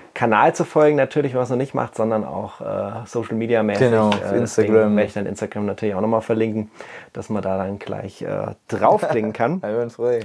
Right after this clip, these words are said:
Speaker 1: Und das gibt mir auch eine schöne Überleitung, äh, zu meiner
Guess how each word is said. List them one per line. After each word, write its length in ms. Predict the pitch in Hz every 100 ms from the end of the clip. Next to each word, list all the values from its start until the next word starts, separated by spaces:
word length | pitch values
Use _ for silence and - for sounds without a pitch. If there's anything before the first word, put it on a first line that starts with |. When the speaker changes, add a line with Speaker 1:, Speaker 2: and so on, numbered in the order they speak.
| -
Speaker 1:
Und 80 | 123
das 160 | 117 120
gibt 140 | 147
mir 60 | 143
auch 40 |
eine 100 | 139
schöne 200 | - 147
Überleitung, 760 | 139 156 160 139 147 147 143 135
äh, 200 | 120 117
zu 160 | 117 127
meiner 360 | 117 117 113